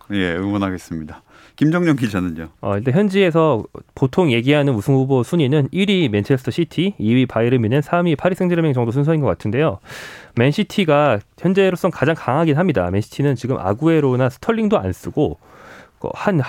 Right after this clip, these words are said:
Speaker 2: 열한 명 중에서 거의 일곱 명 정도를 플레이메이커를 쓰는
Speaker 1: 네.
Speaker 2: 진짜 과르디올라 감독 다운 팀을, 어, 꾸리고 있고요. 근데 파리 생제르맹은 현재 백 프로가 아니라는 점,
Speaker 1: 음.
Speaker 2: 네이마르가 돌아온다는 점이 상당히 큰 변수죠.
Speaker 1: 네.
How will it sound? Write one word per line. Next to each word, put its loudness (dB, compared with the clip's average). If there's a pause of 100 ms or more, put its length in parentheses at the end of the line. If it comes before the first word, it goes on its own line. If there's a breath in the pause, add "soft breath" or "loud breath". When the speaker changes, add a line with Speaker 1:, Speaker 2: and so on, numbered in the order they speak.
(160)
Speaker 2:
열한 2
명 4
중에서 0
거의 0
일곱 2
명 4
정도를 2
플레이메이커를 0
쓰는 -4
Speaker 1:
네. -4
Speaker 2:
진짜 -2
과르디올라 0
감독 -2
다운 0
팀을, -2 (280)
어, -4
꾸리고 -4
있고요. -2 (280 loud breath)
근데 -2
파리 -2
생제르맹은 2
현재 -2
백 -8
프로가 2
아니라는 0
점, -8
Speaker 1:
음. -4
Speaker 2:
네이마르가 2
돌아온다는 2
점이 -4
상당히 -6
큰 -6
변수죠. -12
Speaker 1:
네. -16